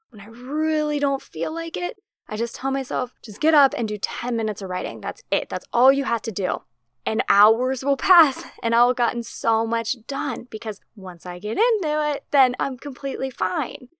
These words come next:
I'm sure a lot of you can relate to this. Uh, the saying that the hardest part about going to the gym is actually getting there rings so true.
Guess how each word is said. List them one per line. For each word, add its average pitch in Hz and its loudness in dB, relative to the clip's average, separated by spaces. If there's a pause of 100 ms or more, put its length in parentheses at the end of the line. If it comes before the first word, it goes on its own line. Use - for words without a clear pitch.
(360)
I'm 247 -2
sure - -4
a 240 0
lot 226 4
of 220 -2
you 214 -2
can 220 -6
relate 196 -6
to 196 -8
this. - -8 (400)
Uh, 190 2
the 202 0
saying 240 0
that 202 2 (180)
the 220 -4
hardest 233 2
part 233 0
about 214 0
going 208 -2
to 202 -12
the 208 -4
gym 277 0
is 214 -4
actually 196 -4
getting 330 -6
there 220 -4 (140)
rings 208 -4
so 180 -2 (220)
true. - 0